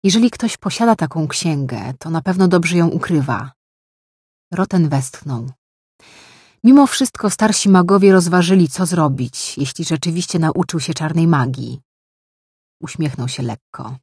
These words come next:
"Co nie znaczy, że nie jesteśmy w stanie go schwytać i sobie z nim poradzić. Miałoby to po prostu trochę bardziej dramatyczny przebieg.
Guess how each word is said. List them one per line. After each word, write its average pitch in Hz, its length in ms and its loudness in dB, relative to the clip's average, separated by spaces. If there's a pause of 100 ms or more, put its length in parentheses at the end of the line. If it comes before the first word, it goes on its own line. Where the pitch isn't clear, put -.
(880)
"Co - 120 -4
nie 233 160 4
znaczy, 185 400 2
że 214 100 2
nie 214 120 6
jesteśmy 202 400 -2
w - 60 -8
stanie 175 300 2
go 165 120 -4
schwytać - 760 -6
i 180 60 -8
sobie 185 260 2
z 180 60 0
nim 190 140 6
poradzić. 147 680 0 (1700)
Miałoby 214 380 6
to 185 100 -2
po 180 120 0
prostu 185 400 -4
trochę 185 280 -2
bardziej 170 360 2
dramatyczny 160 540 0
przebieg. - 600 -10